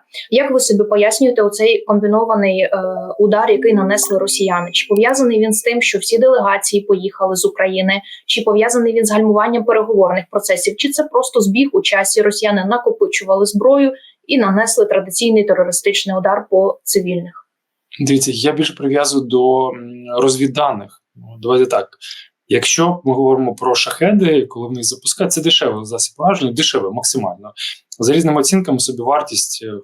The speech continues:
Speaker 2: хтось каже двадцять тисяч євро, хтось каже п'ятдесят тисяч, але для російського бюджету це орієнтовно двісті тисяч доларів, ну, приблизно. Тобто в порівнянні з усіма ракетами, які в них є, це макши-, максимально дешево, сердито і взагалі для російського бюджету не накладно.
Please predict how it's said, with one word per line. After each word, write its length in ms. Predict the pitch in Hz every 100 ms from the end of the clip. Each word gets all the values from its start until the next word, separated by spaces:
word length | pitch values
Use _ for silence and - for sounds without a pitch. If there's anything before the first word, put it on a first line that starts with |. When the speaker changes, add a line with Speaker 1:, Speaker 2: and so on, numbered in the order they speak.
| _
Speaker 2:
хтось 180 | 127
каже 260 | - 110 107
двадцять 360 | 98 139 135 127
тисяч 360 | 113 - -
євро, 300 | 113 107 104
хтось 280 | - - 113
каже 200 | - 104
п'ятдесят 540 | - 107 104 - 156 -
тисяч, 380 | 117 110 101 - - - -
але 180 | 113 117
для 120 | 120
російського 440 | 127 131 - 131 107
бюджету 460 | 107 143 156 113
це 240 | 101 - 113
орієнтовно 500 | 110 104 131 127 110
двісті 400 | 104 123 - -
тисяч 340 | - - -
доларів, 320 | 107 104 113 - _
ну, 160 | 170 143
приблизно. 520 | 135 117 110 101 - - _ _ _ _ _ _ - - -
Тобто 320 | - - -
в 120 | -
порівнянні 400 | 135 135 143 143
з 100 | 131
усіма 280 | - 131 131
ракетами, 360 | 127 143 135
які 180 | 123 131
в 20 |
них 220 | 127 127 190
є, 160 | 202 202 - - - -
це 240 | - - 135
макши-, 340 | 131 135 165
максимально 560 | 151 151 - 147 135 127
дешево, 380 | 147 190 139 127
сердито 580 | - 131 147 180 131
і 140 | 117 120
взагалі 440 | 117 123 127 143
для 260 | 113 113 117
російського 400 | 113 92 - 98
бюджету 360 | 110 131 127
не 180 | 107 127
накладно. 600 | 120 120 110 95 104 -